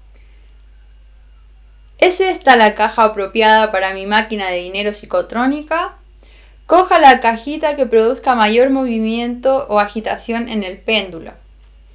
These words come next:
Coloque y pegue una piececita de oro en la caja, aunque solo sea un eslaboncito de la, de una cadena dorada.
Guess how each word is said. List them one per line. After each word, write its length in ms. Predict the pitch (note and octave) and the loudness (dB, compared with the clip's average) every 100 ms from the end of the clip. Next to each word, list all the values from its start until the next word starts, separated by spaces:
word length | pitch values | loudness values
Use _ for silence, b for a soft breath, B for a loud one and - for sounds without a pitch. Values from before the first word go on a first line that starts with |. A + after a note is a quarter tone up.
| b b b b | b b b b
Coloque 380 | G3+ A#3+ C4+ D4 | 6 6 6 0
y 60 | |
pegue 420 | - D4 C#4+ C#4+ | 0 4 4 2
una 300 | C#4+ B3 A#3 | -2 -2 -2
piececita 680 | A3+ G#3+ G#3 G3+ B3 A#3+ B3+ | 0 -2 -2 -10 -6 2 4
de 140 | A3 G#3+ | 4 2
oro 200 | A3 A3+ | 2 0
en 120 | A3+ | 0
la 160 | A3 | 0
caja, 340 | A3 D4+ - G3+ | 2 0 0 -4
aunque 340 | - G#3+ A#3 | -2 -4 -4
solo 280 | B3 F4 F#4 | -4 -4 -6
sea 200 | F#4 C#4 | -4 -2
un 120 | C4 | -2
eslaboncito 1000 | A#3 - - A3+ A3 G3 G3+ - G#3+ A3+ | -4 -8 -10 2 2 2 -8 -12 -6 -2
de 120 | G#3 | -2
la, 240 | G3 F3 - | 0 -4 -4
de 100 | G3 | -10
una 220 | G#3 A3 | -8 -4
cadena 320 | F#3+ F#3+ G3+ | -4 -4 -6
dorada. 440 | F#3 E3+ E3+ - | -6 -4 -4 -6